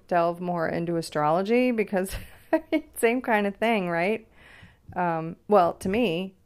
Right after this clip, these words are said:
I mean, maybe not to, like, a clinician, but, um, I, I mean, instead of having eight personalities, you have twelve,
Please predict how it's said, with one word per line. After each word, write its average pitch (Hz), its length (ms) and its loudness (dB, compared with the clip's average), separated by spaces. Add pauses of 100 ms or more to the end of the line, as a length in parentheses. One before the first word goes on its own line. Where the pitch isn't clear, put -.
I - 40 -6
mean, 175 320 -6
maybe 165 260 -6
not 180 380 -6
to, 165 260 -4
like, 160 320 -8
a - 80 -10
clinician, 175 760 -8
but, 165 280 -6 (920)
um, 156 440 -10 (1080)
I, - 240 -6 (320)
I 170 60 -6
mean, 160 220 -6
instead 160 340 -4
of 160 80 -8
having 160 340 -4
eight 160 200 -6
personalities, 160 800 -6
you 170 100 -4
have 170 120 -4
twelve, - 460 -2